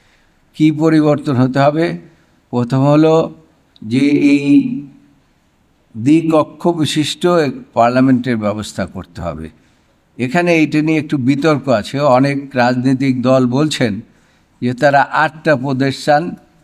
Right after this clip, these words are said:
আটটা প্রদেশ হলে আটটা,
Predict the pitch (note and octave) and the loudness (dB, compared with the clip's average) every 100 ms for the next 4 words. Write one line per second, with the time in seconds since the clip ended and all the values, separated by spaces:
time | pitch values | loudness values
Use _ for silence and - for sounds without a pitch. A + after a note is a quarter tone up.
0 | _ _ B2 C3+ C#3 D3+ B2 C3 B2 C3+ | _ _ -4 -4 -4 -4 -2 -4 -4 -4
1 | - C#3+ D#3 E3+ - _ _ _ _ - | -4 -2 0 -2 -8 _ _ _ _ -2
2 | C3+ C#3 D3 C#3+ C3 A#2+ | -2 -2 0 2 2 0